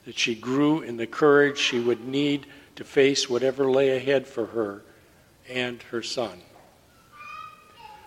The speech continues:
But let's not leave our reflections there. Let's ponder,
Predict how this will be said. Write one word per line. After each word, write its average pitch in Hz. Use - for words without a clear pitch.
But 131
let's 165
not 175
leave 160
our 123
reflections 131
there. 110
Let's 139
ponder, 127